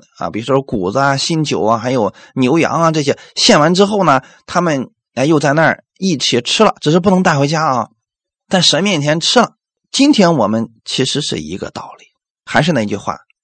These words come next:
神呢，想借着这样的事情啊，让你在他的祝福上有份。因为神的公义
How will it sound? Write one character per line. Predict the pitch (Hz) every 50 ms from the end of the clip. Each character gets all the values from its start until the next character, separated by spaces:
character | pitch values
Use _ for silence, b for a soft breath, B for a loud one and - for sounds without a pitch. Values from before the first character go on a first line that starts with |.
| _ _ _ _ _ _ _ _ -
神 | - - - - 101 127 156
呢， | 147 107 90 - b b b b b
想 | b - - - 127 101 110 117 117
借 | - - - 185 127 107
着 | 98 90 - _ _ _ _
这 | - - 127 - 131
样 | 123 104 98 98 90
的 | - -
事 | - - - - 214 127
情 | - - 107 82
啊， | - _ - _ _ _ _ _ _ _
让 | - 170 175 208 202 170 135 127 120
你 | 117 101 95 110
在 | - - 202 156 123
他 | 110 - - 170 165
的 | 139 113 107
祝 | - - - 233 214 139 107
福 | - - - 98 127
上 | - 147 113 - - _ _ _ _ _ _ _ _ _
有 | - - 107 92 82 - -
份。 | - - - 123 - _ _ _ _ _ _ _ _ _ _ _ _ _ _ _
因 | - 127 135 131
为 | 131
神 | 135 - - - 131 135 190
的 | 190 131
公 | - - - 220 196 185 190
义 | 190 180 135 107